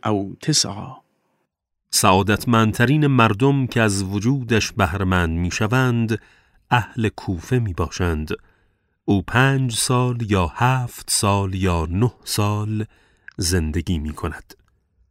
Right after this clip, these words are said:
Speaker 1: یزع الجزیه و یدعو الی الله بالسیف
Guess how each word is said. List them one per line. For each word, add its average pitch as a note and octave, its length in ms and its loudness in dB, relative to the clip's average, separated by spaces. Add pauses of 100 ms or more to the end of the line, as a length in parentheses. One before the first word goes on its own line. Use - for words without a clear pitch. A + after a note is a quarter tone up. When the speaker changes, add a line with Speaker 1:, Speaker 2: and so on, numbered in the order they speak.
(360)
Speaker 1:
یزع B2+ 280 4
الجزیه A#2 880 2 (760)
و A2+ 120 4
یدعو C#3+ 540 4
الی C3 120 4
الله B2 560 2
بالسیف A2+ 840 -2